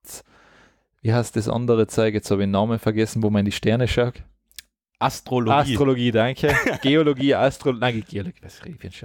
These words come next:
Speaker 1: Scheiß?
Speaker 2: Astronomie.
Speaker 1: Astronomie, genau, danke.
Speaker 2: <laughs>
Speaker 1: Ähm, Astronomie, die brauchen auch so eine Grafikkarten, kriegen sie aber auch nicht mehr.
Speaker 2: Ja,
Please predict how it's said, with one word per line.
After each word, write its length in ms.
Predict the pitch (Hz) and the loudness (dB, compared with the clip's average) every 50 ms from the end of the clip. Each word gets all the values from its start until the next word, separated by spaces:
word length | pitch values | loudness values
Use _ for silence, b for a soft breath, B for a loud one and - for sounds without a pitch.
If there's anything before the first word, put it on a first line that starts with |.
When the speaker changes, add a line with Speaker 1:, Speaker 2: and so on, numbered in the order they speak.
| - 110 | -16 -16
Speaker 1:
Scheiß? 80 | - - - | -10 -4 -2
Speaker 2:
Astronomie. 800 | 131 165 165 - - - - - - 104 104 98 95 - 87 87 | -2 -2 -2 -6 -16 -18 -18 -8 -4 -4 -4 -4 -4 -8 -6 -2
Speaker 1:
Astronomie, 580 | 110 147 156 - - 143 127 123 120 117 113 101 | 0 0 0 0 -2 -4 -4 -4 -4 -6 -6 -6
genau, 280 | 98 95 92 92 98 | -6 -4 -2 -2 -2
danke. 420 | 92 - 104 101 - - - - - - - 160 | 0 0 0 0 0 -2 -4 -6 -6 -4 -6 -8
Speaker 2:
<laughs> 220 | - - - 156 - | -8 -6 -8 -4 0
Speaker 1:
Ähm, 320 | 127 127 131 131 131 131 - _ | 2 2 2 2 0 -2 -4 _
Astronomie, 840 | 113 139 175 - - - - 143 139 135 131 127 131 156 190 190 170 - b b b b b b b b _ _ | 0 0 0 0 -4 -2 -2 -2 -2 -2 -2 -2 -2 -2 -2 -2 -4 -6 b b b b b b b b _ _
die 120 | - 143 156 | 0 0 0
brauchen 420 | - - 135 131 156 - - 143 | 2 2 2 2 2 0 0 -2
auch 80 | 139 147 | -2 -2
so 120 | - - | 0 -2
eine 120 | 131 117 110 | -2 -2 -2
Grafikkarten, 580 | - 98 101 117 120 123 - - 123 - - | -4 -2 -2 -2 -2 -2 -2 -4 -4 -4 -4
kriegen 240 | 113 - 120 131 135 | -4 -2 -2 -2 -2
sie 120 | 127 - | -4 -4
aber 140 | 117 113 107 | -2 0 0
auch 40 | 117 | -2
nicht 140 | 117 104 92 | -2 -6 -8
mehr. 120 | 92 87 - _ _ _ _ _ _ _ _ _ _ _ _ _ _ _ _ _ _ _ _ _ _ _ _ - | -8 -12 -12 _ _ _ _ _ _ _ _ _ _ _ _ _ _ _ _ _ _ _ _ _ _ _ _ -4
Speaker 2:
Ja, 320 | 113 117 123 156 165 - | 0 2 2 2 2 -2